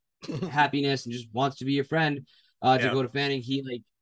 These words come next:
Speaker 2: starts to realize that he can live again, you know, like, enjoy life, you know. Um, he says in the beginning of the movie to, to, uh, Christopher Walken, it's like, "Do you think God f-, will forgive us for what we've done?" Um, so he's definitely someone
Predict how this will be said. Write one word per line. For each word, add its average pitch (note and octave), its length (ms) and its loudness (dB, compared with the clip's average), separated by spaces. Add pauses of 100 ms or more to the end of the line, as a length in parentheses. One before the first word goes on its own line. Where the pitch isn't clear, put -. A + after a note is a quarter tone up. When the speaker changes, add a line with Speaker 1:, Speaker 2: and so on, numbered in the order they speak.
(340)
Speaker 2:
starts D3+ 460 2
to C3+ 120 0
realize C3 460 4
that B2 120 0
he B2 140 2
can A#2 180 2
live B2+ 180 2
again, G2+ 360 -2
you G#2+ 60 -2
know, G#2+ 140 -2
like, G2 120 -8
enjoy A2+ 480 2
life, A2 420 0
you A2 220 -4
know. G2+ 260 -4 (420)
Um, A2 220 2
he A#2 120 0
says B2+ 240 0
in A#2+ 60 0
the A#2+ 80 0
beginning A#2 320 2
of G#2+ 80 0
the A2 60 -2
movie A2 440 0
to, G2+ 360 -2 (220)
to, G#2+ 180 0
uh, G2 260 -2 (300)
Christopher A2+ 280 -4
Walken, G#2+ 280 2
it's G#2 160 -2
like, G2 200 -4
"Do G#2+ 80 -8
you A2+ 60 -2
think A2+ 180 -2
God A2+ 300 4
f-, G#2+ 100 -6 (220)
will A2 220 -2
forgive G#2 340 -4
us G#2 100 -4
for - 140 -6
what G#2+ 220 -2
we've G2+ 200 -4
done?" C3+ 480 0 (560)
Um, A2 200 0
so G#2 120 -8
he's A#2+ 160 0
definitely B2+ 280 -2
someone A2+ 580 -2